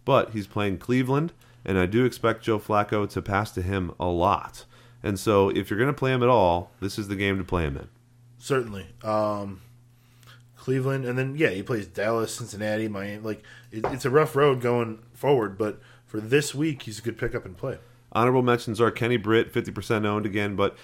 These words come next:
Speaker 1: Britt has been doing really well for L A. Uh, Tavon Austin is definitely not the guy to own there. It's Kenny Britt. Rashard Matthews for Tennessee. I, I loved him at the beginning of the year. It looked like Tajay Sharp was gonna take all of the, the receptions after that.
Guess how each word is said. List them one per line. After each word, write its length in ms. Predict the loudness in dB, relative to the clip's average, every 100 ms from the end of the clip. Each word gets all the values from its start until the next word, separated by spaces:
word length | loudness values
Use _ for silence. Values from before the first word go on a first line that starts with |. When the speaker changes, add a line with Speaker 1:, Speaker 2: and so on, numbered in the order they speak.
| -20 -2
Speaker 1:
Britt 160 | 0
has 140 | 0 0
been 180 | -2 0
doing 240 | 0 0
really 280 | 0 0 2
well 220 | 2 2
for 200 | 0 -2
L 280 | 0 2 2
A. 240 | 2 0 -2 -20 -14
Uh, 140 | -6 -4
Tavon 340 | 0 2 4
Austin 320 | 2 2 0
is 100 | -2
definitely 340 | 2 0 0 -2
not 240 | 0 0
the 60 | 0
guy 180 | 0 2
to 100 | 2
own 220 | 2 2
there. 200 | 2 2
It's 180 | -2 -6
Kenny 300 | -6 -4 -2
Britt. 320 | 0 0 -2 -18 -18 -4
Rashard 440 | -4 0 4 2 2
Matthews 640 | 0 0 0 0 0 -2
for 200 | -2 -2
Tennessee. 640 | 0 -2 -2 -2 -2 -2 -4 -16 -20 -6
I, 380 | 0 2 2 0 0
I 80 | 2
loved 340 | 4 2 2
him 120 | -2
at 80 | -2
the 80 | -2
beginning 360 | 0 2 2
of 80 | 0
the 80 | 2
year. 360 | 2 4 4 2
It 180 | -2
looked 220 | -2 0 0
like 180 | -2
Tajay 400 | 2 2 2 2
Sharp 340 | 0 2 2 2
was 120 | -2
gonna 200 | 0 -2
take 280 | 2 0 2
all 260 | 2 4
of 140 | 2 2
the, 440 | 2 4 2 0 -2
the 100 | -2
receptions 540 | 0 -2 -2 -2 0
after 260 | 0 0 -2
that. 340 | 2 2 0